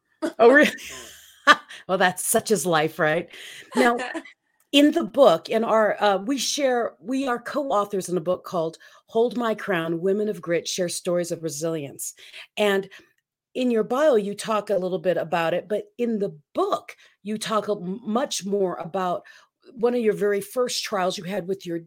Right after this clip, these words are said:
Speaker 2: with your daughter being born.
Speaker 1: Right.
Speaker 2: Then after that, that's what I'm trying to get at. So we'll, we'll, we'll highlight what you talk about in the book and why you felt it was necessary to share it. And then by the second half, we'll go into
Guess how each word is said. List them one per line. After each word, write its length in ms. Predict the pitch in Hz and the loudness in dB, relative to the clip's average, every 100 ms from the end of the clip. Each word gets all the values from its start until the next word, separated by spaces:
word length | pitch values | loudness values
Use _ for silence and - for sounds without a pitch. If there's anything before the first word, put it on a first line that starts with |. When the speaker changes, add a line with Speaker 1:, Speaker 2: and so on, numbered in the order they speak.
| _ | _
Speaker 2:
with 220 | 190 180 | -6 -6
your 80 | 170 | -4
daughter 460 | 170 262 320 196 156 | 0 0 2 0 0
being 260 | 160 147 | -4 -6
born. 400 | 143 151 139 139 - - - | -6 -6 -6 -10 -16 -20 -14
Speaker 1:
Right. 400 | 220 202 143 165 247 | -2 0 0 -4 2
Speaker 2:
Then 220 | 240 220 - | 2 2 -2
after 360 | 269 294 208 | 0 0 -4
that, 400 | 180 262 214 135 - 170 | 0 4 4 2 -4 0
that's 360 | 208 233 226 | 0 0 -4
what 120 | 175 165 | -2 0
I'm 140 | 185 | 0
trying 220 | - 147 | -2 -4
to 80 | 147 | -4
get 140 | 139 | -6
at. 160 | 123 127 | -8 -12
So 80 | 165 | -10
we'll, 160 | 170 - | -10 -4
we'll, 220 | 220 240 220 | -4 -4 -4
we'll 160 | 202 | -4
highlight 720 | 196 233 269 277 240 202 196 - _ _ | -2 2 2 4 4 4 4 -6 _ _
what 200 | 196 214 | -4 -2
you 100 | 196 | -4
talk 240 | - 214 | -4 -4
about 300 | 180 190 175 | 0 2 2
in 60 | 180 | 0
the 80 | 165 | -6
book 340 | 180 220 135 - - _ - | 0 2 2 -4 -20 _ -4
and 140 | 190 | 0
why 160 | 196 208 | 2 0
you 140 | 202 | -2
felt 260 | 208 190 208 | -2 -2 -2
it 60 | |
was 120 | 180 | -4
necessary 540 | 190 180 175 - 180 160 | -4 -4 -6 -6 -4 -4
to 100 | 156 | -4
share 360 | - 233 180 | -4 0 2
it. 140 | 147 - - - - _ | 2 -4 -18 -20 -20 _
And 120 | 214 | -2
then 120 | 240 | 0
by 140 | 220 208 | 0 -2
the 80 | 202 | -2
second 340 | - 262 208 | -6 -6 -8
half, 260 | 185 175 196 | -6 -6 -6
we'll 100 | 190 | -2
go 220 | 214 202 | -2 -2
into 440 | 208 - 196 180 | -6 -4 -4 -4